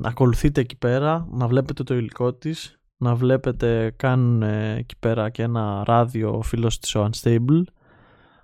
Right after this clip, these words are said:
να μπαίνετε και να δίνετε όμορφο feedback, μην είστε μαλάκες.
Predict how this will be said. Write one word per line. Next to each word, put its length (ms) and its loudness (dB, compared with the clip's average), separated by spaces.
να 140 -2
μπαίνετε 720 2
και 120 4
να 200 6
δίνετε 760 4
όμορφο 480 6
feedback, 320 2
μην 160 4
είστε 180 -2
μαλάκες. 600 -2